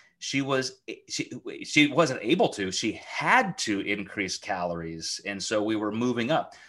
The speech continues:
So an eleven month span of being in a calorie deficit and being vulnerable to muscle loss. And yet, because of the way we managed the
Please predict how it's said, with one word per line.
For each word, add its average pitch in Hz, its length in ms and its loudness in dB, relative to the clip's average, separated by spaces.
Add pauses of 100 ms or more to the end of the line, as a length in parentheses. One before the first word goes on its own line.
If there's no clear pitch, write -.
So 131 300 2
an 131 100 2
eleven 190 680 4
month 160 300 4
span 101 840 -4
of 98 200 -2
being 110 180 0
in 101 80 -2
a 95 40 -4
calorie 139 680 -2
deficit 107 680 -2
and 95 160 -8
being 104 240 -4
vulnerable 120 640 2
to 110 160 -8
muscle 101 420 -2
loss. 92 520 -2 (680)
And 120 180 -2
yet, 135 260 6
because 156 380 2
of 156 60 -2
the 156 80 4
way 151 140 4
we 127 160 0
managed 123 640 0
the 110 220 -4